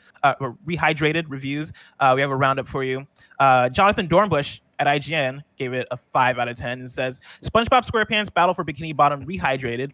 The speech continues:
makes an argument that if you're going to remake something beloved, it's not worth taking any half measures. Rehydrate, Rehydrated's visit of the, of the iconic SpongeBob platformer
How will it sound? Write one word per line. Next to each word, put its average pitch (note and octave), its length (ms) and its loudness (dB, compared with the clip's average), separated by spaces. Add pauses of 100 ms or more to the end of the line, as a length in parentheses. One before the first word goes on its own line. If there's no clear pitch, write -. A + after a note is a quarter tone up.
(120)
makes F#3+ 200 -4
an - 80 -4
argument B2+ 420 -2
that F3+ 320 2 (260)
if E3+ 60 -6
you're E3+ 80 -2
going A3 220 -2
to B3 100 -6
remake G3 340 -4
something D3 300 -6
beloved, D3 480 -2 (220)
it's D3 160 -12
not F3 260 0
worth D#3 220 0
taking C#3 340 -8
any C#3+ 220 -8
half B2 280 -2
measures. - 460 -10 (340)
Rehydrate, A3 500 2 (120)
Rehydrated's F#3+ 640 0
visit D3+ 360 -6 (280)
of C#3 120 -2
the, C#3+ 160 -4
of D3 140 0
the D3+ 100 -8
iconic E3+ 480 0
SpongeBob C#3 540 -2
platformer E3+ 520 0